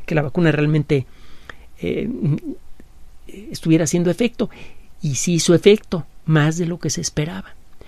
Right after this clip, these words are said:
Se esperaba una reducción de, pues, un,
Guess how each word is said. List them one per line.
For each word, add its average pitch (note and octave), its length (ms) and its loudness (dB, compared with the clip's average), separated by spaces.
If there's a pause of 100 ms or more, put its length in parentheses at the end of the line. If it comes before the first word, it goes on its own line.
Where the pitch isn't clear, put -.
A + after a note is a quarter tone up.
(120)
Se - 160 4
esperaba F#3+ 500 6
una G#3 280 8
reducción F3+ 960 2 (840)
de, G3 480 6
pues, - 220 0
un, A#3+ 640 4